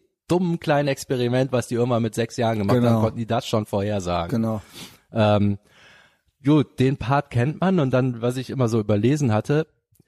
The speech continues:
Speaker 1: die haben sich gefragt, wie haben die das denn gemacht? Und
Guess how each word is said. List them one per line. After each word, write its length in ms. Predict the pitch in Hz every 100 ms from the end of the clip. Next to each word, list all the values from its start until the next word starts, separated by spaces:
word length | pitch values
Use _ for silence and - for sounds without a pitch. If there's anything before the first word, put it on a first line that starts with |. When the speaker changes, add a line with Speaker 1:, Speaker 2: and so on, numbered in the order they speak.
| _ _ _ _ -
Speaker 1:
die 100 | 117
haben 100 | 135
sich 120 | 127
gefragt, 340 | 127 - 120 -
wie 100 | 117
haben 140 | 143
die 60 | 139
das 200 | 110 -
denn 140 | 107
gemacht? 520 | 98 117 143 - - _ _ _ _ _ _ _ _ _ _
Und 500 | 123 110 104 98 -